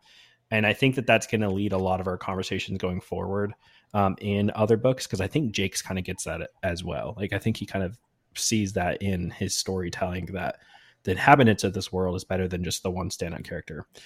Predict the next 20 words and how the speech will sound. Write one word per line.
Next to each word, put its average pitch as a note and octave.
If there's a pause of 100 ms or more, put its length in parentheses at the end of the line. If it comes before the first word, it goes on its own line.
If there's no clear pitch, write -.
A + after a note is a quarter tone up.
(320)
Um, A2+
it C#3+
also F3
just B2+
might G#2+
be G2+
that F#2
Matthias F#2+
is F#2+
just -
kind G#2
of F#2
a F2+
trope. F#2+
Like, F2+
he's G2+
the -
chosen G#2+
hero. F#2+
He's, F#2+